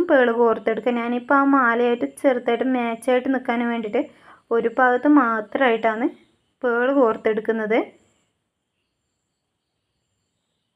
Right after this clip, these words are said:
നിങ്ങൾക്ക് വേണമെങ്കിൽ നമ്മളിപ്പോൾ ഈ കമ്മലിന്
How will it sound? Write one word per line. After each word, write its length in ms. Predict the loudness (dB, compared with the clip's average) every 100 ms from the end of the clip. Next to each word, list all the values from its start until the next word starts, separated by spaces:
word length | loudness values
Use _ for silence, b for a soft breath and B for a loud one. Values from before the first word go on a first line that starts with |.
| _ _ _ _ _ _ _ _ -8
നിങ്ങൾക്ക് 260 | -6 -2 2 4
വേണമെങ്കിൽ 280 | 4 2 2
നമ്മളിപ്പോൾ 360 | 4 4 4 4
ഈ 40 | 4 0 2
കമ്മലിന് 560 | 2 4 4 6 6